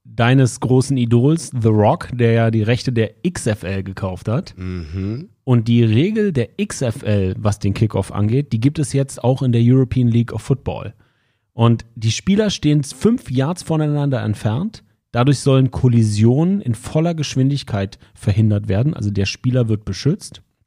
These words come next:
Speaker 1: Und wenn der Returner den Ball berührt, dürfen sich alle Spieler, die fünf Yards auseinanderstehen, gleich-, also gleichzeitig, wenn sie es gleichzeitig machen, bewegen. Oder wenn der Ball drei Sekunden auf dem Boden liegt.
Speaker 2: Mhm.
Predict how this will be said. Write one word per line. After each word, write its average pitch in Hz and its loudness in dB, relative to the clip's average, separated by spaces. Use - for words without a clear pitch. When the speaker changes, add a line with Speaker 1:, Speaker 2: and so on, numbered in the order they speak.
Speaker 1:
Und 120 4
wenn 139 4
der 135 4
Returner 170 0
den 147 -2
Ball 113 2
berührt, 113 0
dürfen 123 2
sich 123 -2
alle 185 0
Spieler, 139 -2
die 95 -6
fünf 107 -2
Yards 98 -2
auseinanderstehen, 123 -2
gleich-, 123 2
also 104 -2
gleichzeitig, 135 0
wenn 90 -10
sie 95 -12
es 90 -14
gleichzeitig 92 -8
machen, 127 2
bewegen. 110 4
Oder 175 2
wenn 113 2
der 98 2
Ball 110 0
drei 127 0
Sekunden 139 -2
auf 117 -2
dem 110 0
Boden 110 2
liegt. - -12
Speaker 2:
Mhm. 90 -12